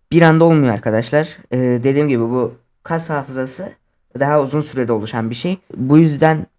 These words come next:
çok fazla oynamanız, işte her gün bu çalışmaları, bu haritalardaki anlattığım çalışmaları yapmanız lazım. Ve çıktığınız maçları da öyle analiz etmeniz lazım. Yani öyle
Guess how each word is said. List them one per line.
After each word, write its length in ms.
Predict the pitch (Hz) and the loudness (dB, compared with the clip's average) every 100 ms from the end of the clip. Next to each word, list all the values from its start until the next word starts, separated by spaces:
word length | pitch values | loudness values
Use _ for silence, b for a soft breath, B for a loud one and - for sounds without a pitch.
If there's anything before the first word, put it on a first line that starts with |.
| _ _ _ _ _ | _ _ _ _ _
çok 240 | - 165 | -2 0
fazla 480 | - 143 123 120 - | 4 4 4 2 2
oynamanız, 720 | - 120 123 120 113 139 - _ _ _ | 4 4 6 4 4 0 -4 _ _ _
işte 200 | - - | -12 -2
her 160 | 139 139 | 2 2
gün 260 | 135 135 | 2 0
bu 60 | 131 | 0
çalışmaları, 720 | 143 131 123 131 123 120 120 | 0 -2 0 2 2 0 0
bu 80 | 123 | 2
haritalardaki 760 | 123 123 127 120 120 120 127 120 b b _ | 2 2 2 4 2 0 -2 -4 b b _
anlattığım 500 | 120 127 127 - 127 | 2 4 2 0 -2
çalışmaları 500 | 135 120 123 123 123 | 0 -2 0 2 4
yapmanız 520 | 120 123 123 123 120 | 2 2 2 0 2
lazım. 360 | 117 113 123 165 b b | 0 0 -2 -4 b b
Ve 120 | - 143 | -2 0
çıktığınız 400 | - - 143 147 | -2 -2 0 2
maçları 400 | 143 135 165 160 | 2 2 0 2
da 60 | |
öyle 140 | 120 - | 2 4
analiz 360 | 120 127 135 | 2 4 2
etmeniz 420 | 123 - - - | 0 -2 -10 -8
lazım. 360 | - 101 104 104 | -8 -8 -8 -8
Yani 180 | 98 101 | -6 -4
öyle 260 | 101 107 | -2 -4